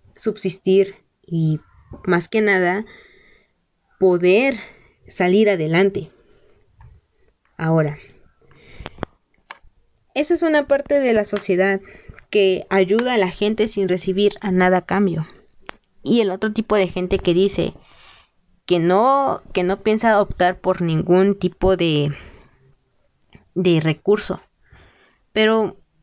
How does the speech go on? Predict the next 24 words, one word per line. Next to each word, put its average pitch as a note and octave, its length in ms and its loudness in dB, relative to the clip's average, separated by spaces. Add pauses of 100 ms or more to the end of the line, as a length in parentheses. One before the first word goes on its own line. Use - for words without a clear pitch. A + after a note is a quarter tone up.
(400)
¿qué B3+ 120 -6
tal C#4 200 0
si C#4 100 0
el B3 60 0
día C#4 120 2
de C#4+ 100 -2
mañana A3+ 520 0
tú A3+ 180 0
necesitas G#3 640 -2
ayuda G3 500 2 (140)
y - 80 -20
que G#3 180 -2
nadie G3 320 0
te F3 140 -4
la D#3 120 -4
dé? F3+ 160 -4 (1400)
Es D4 160 -4
una C#4+ 420 0
palabra A3 320 0
muy A3 160 0
fuerte. - 420 -6 (680)
Y G#3+ 100 -2
poder G3+ 320 0
decir, G3 460 0